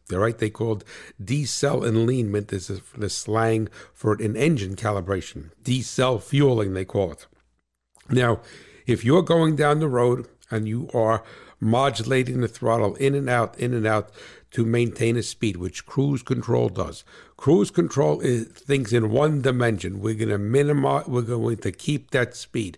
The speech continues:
If we gotta put the throttle to the floor,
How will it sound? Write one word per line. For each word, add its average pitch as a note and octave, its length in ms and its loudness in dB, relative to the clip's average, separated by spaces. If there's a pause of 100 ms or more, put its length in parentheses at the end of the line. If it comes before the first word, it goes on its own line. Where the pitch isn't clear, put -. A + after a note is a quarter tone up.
(380)
If G#2+ 200 -4
we A2+ 80 0
gotta A2 220 0
put - 260 -2
the B2+ 80 -2
throttle B2+ 420 -2
to A#2 140 -4
the G#2 80 0
floor, D#3 480 0